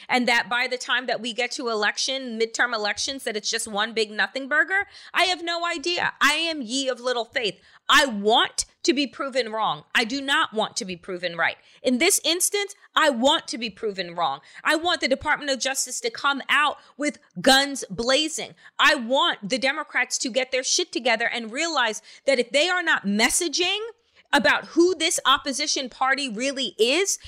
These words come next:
and what they have been attempting to do and what they continue to do at the state and local level, if they are not making this clear distinction, we're gonna fucking lose. It isn't, it doesn't have to be inevitable.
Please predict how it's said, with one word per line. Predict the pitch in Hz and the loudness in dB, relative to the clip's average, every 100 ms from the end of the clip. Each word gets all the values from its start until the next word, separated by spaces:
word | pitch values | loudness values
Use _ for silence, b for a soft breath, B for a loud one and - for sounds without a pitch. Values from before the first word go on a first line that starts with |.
| B | B
and | 262 240 | 0 2
what | 233 311 | 2 0
they | 311 294 262 | 2 0 0
have | - 269 202 | -2 -4 -2
been | 277 - | -4 -2
attempting | - - 294 302 311 302 | -4 -2 -4 -2 -6 -4
to | 294 | -4
do | 302 330 B B | -2 -2 B B
and | 262 254 | 0 2
what | 285 | 2
they | 285 269 | 2 0
continue | 277 220 320 320 | -2 -4 -4 -4
to | 320 226 | -6 -4
do | 285 294 | -2 -2
at | - | 0
the | |
state | 233 - 269 - | -2 0 -2 -2
and | 262 | -2
local | 262 262 240 | 0 0 0
level, | 233 262 381 392 B B | 2 2 -2 -10 B B
if | 254 196 | -4 2
they | 311 | 2
are | 370 330 | 4 2
not | 302 285 | 0 -2
making | 220 262 - 330 | 0 0 0 -6
this | 285 277 | -6 -6
clear | - - 320 | -4 -4 -2
distinction, | 294 - 320 330 370 370 b b | -2 -2 0 0 0 -2 b b
we're | 370 381 | 0 2
gonna | 330 370 | 2 0
fucking | - 254 - 339 392 508 403 | 0 -2 -2 -2 2 2 2
lose. | - - - _ _ _ _ _ _ _ _ _ - | -2 -6 -6 _ _ _ _ _ _ _ _ _ 4
It | 453 | 10
isn't, | 508 571 554 - | 10 10 4 -2
it | 349 453 | 0 2
doesn't | 480 554 403 311 | 0 0 -4 0
have | 415 - | 0 0
to | 392 | 0
be | 320 349 | 2 4
inevitable. | 311 370 427 254 170 - | 4 2 0 -2 -2 -4